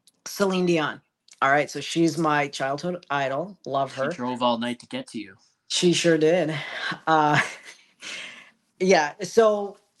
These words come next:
Speaker 1: oh, s-, uh, and I don't know, Rolling Stone left Celine Dion off of the li-, the, the top two hundred singers of all time. How, how, how? How?
Speaker 2: Uh,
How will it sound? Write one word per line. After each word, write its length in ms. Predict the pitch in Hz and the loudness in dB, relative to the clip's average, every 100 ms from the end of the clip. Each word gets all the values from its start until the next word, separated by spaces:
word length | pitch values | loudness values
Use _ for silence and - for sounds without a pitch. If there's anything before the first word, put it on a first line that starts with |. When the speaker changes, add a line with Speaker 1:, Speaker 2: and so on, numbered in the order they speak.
| - | -10
Speaker 1:
oh, 420 | 233 240 247 226 | 0 4 6 4
s-, 360 | 180 151 - - _ _ | 2 -2 -12 -20 _ _
uh, 520 | 190 196 190 170 147 131 139 _ _ | -2 0 0 0 -4 -8 -14 _ _
and 140 | 175 226 | -2 2
I 160 | 233 | 2
don't 240 | 320 359 277 | 4 2 2
know, 580 | 277 285 262 226 220 202 | 2 4 4 2 0 -2
Rolling 320 | 220 285 349 | 0 2 0
Stone 600 | - - 262 262 233 190 | -8 -6 0 0 0 -4
left 440 | 180 202 202 - - | -4 0 0 -2 -16
Celine 420 | - 196 196 220 | -14 -12 -8 -8
Dion 580 | 220 202 190 147 151 160 _ | -6 -4 -4 -6 -10 -18 _
off 360 | 190 196 240 233 | -2 2 2 2
of 220 | 202 180 | -4 -4
the 100 | 156 | -6
li-, 280 | 175 175 214 196 | -8 -8 -12 -10
the, 200 | 165 170 | -10 -10
the 140 | 147 160 - | -10 -12 -8
top 400 | - 214 226 - | -2 2 0 -2
two 180 | 247 233 | -10 -8
hundred 340 | 220 208 185 | -8 -10 -12
singers 580 | - 208 190 156 139 - - | -14 -12 -10 -10 -14 -16 -14
of 120 | 160 | -8
all 140 | 165 | -8
time. 260 | 156 165 143 _ _ | -8 -14 -16 _ _
How, 300 | - 247 262 | 0 2 2
how, 560 | - - 240 254 233 - | -2 -2 2 2 -2 -8
how? 360 | - 185 127 - _ _ _ - - _ _ _ | -6 -4 -6 -12 _ _ _ -20 -20 _ _ _
How? 300 | - 147 123 - | -14 -12 -12 -10
Speaker 2:
Uh, 200 | 131 120 | -6 -6